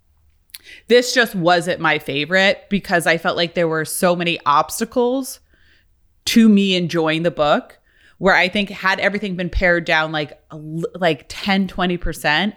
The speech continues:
I would have been able to enjoy the book more, because I would have been able to kind of like, "Okay, I get what's going on here, now let's go."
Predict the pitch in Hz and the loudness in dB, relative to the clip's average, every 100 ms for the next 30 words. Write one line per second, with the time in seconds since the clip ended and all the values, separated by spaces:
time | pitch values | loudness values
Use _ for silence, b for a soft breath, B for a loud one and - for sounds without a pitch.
0 | - 180 156 170 185 170 143 156 147 147 | -4 -2 -2 0 2 0 -4 -6 -6 -8
1 | - 147 131 143 135 143 - 160 143 143 | -10 -12 -10 -10 -10 -10 -8 -8 -4 -2
2 | 135 127 _ b b b b b _ - | -2 -4 _ b b b b b _ -4
3 | 180 165 147 - _ _ _ - 175 160 | 2 2 2 -4 _ _ _ -4 -4 2
4 | 170 170 - 165 156 156 160 170 156 151 | 4 2 0 -2 -2 -4 -6 -2 0 0
5 | - 175 165 143 147 143 160 160 160 156 | 0 -2 0 0 0 -2 -2 -4 -6 -6
6 | 147 143 147 147 139 131 123 107 - - | -6 -6 -8 -6 -6 -8 -10 -12 -12 -10
7 | - 55 - | -10 -10 -12